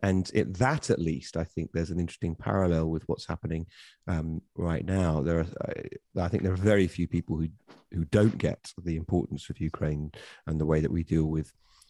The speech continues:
uh, tyrannical regimes willing to invade their, their neighbors. But so I think most people understand the,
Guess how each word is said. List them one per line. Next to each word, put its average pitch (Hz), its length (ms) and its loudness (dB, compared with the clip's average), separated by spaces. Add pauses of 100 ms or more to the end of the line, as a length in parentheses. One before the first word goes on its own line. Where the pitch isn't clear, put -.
(160)
uh, 76 260 -2
tyrannical 80 480 0
regimes 78 540 0
willing 78 240 0
to 80 180 -2
invade 78 380 0
their, 76 360 -4
their 82 140 0
neighbors. 78 400 -2
But - 200 -2 (340)
so 87 200 2
I - 80 2
think 80 160 0
most 95 380 4
people 82 240 -2
understand 78 500 -2
the, - 60 -6